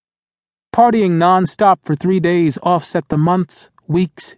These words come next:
days, and hours he spent learning to become a farmer. Now he was back in Charleston to oversee the first planting of Coldiz Tea Company's tea garden. He'd grown fond of the incredibly beautiful historic port city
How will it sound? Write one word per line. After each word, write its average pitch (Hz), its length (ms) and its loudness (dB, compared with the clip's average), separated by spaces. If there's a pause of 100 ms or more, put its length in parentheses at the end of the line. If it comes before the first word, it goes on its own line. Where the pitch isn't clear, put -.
days, 175 360 0
and 165 160 -2
hours 170 340 0
he 151 100 -2
spent - 360 -4
learning 160 300 0
to 139 100 -2
become 147 280 -2
a 135 60 -2
farmer. 160 500 -4 (1300)
Now 208 180 4
he 220 100 0
was 185 160 0
back 196 280 0
in 175 120 -2
Charleston 202 540 0
to 156 100 -4
oversee 180 420 -2
the 160 140 -4
first - 320 -4
planting 185 400 -2
of 143 100 -6
Coldiz 175 500 -2
Tea 220 200 -4
Company's 156 480 -2
tea 220 160 -2
garden. 143 480 -2 (1500)
He'd 208 160 0
grown 202 260 2
fond 220 460 2
of 156 80 -4
the 165 120 0
incredibly 165 520 -2
beautiful 165 420 -2
historic 147 540 -4
port 170 260 -4
city 160 440 -4